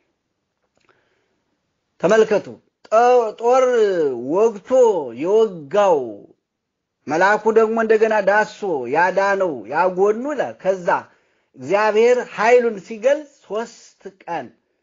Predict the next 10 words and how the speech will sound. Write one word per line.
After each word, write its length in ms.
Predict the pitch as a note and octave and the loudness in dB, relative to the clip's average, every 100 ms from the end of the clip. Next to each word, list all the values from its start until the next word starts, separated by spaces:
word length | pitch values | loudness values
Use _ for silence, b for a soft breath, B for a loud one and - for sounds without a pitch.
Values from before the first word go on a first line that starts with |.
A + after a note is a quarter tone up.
| _ _ | _ _
ከዓርብ 400 | - E3+ F3 E3+ D3+ | -8 -6 -4 -6 -6
ጀምሮ 420 | C#3 E3+ F3+ A3+ C#4+ E4+ - _ _ _ _ E3+ | -6 -4 -4 -2 -2 -4 -12 _ _ _ _ -18
እስከ 200 | - A3 G3 | -12 -10 -8
ሰኞ 300 | G#3 G3 G3 F#3+ | -6 -6 -6 -6
ድረስ 340 | F#3 A#3 D#4+ - - _ _ _ _ _ _ _ _ _ _ _ _ - | -4 -2 -2 -6 -20 _ _ _ _ _ _ _ _ _ _ _ _ -10
ጨለማ 440 | D#3+ D#3 D3 C#3 B2 | -6 -4 -4 -6 -8
ሆነ 240 | B2 A#2 | -10 -10
ይላል። 280 | A2+ G2+ F#2 _ | -10 -14 -18 _
ጨለማ 480 | - D#3 D3+ D3 B2+ A2 | -8 -4 -4 -4 -6 -8
ሆነ። 220 | G2+ | -16